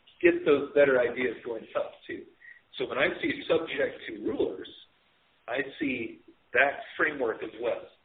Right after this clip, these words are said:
that we have things we can do, and maybe that was at this time some kind of avenue for discussion.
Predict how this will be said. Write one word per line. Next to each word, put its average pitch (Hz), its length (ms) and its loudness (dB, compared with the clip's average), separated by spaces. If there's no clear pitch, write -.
that - 380 -6
we 120 480 -8
have 135 340 0
things 123 200 -6
we 110 120 -8
can 101 180 -14
do, 127 380 0
and 101 220 -12
maybe 139 400 0
that 127 220 -2
was 156 300 4
at - 80 -6
this 143 140 -4
time 139 320 0
some 156 260 -2
kind 127 160 -6
of 113 80 -8
avenue 120 480 -6
for - 80 -20
discussion. - 640 -6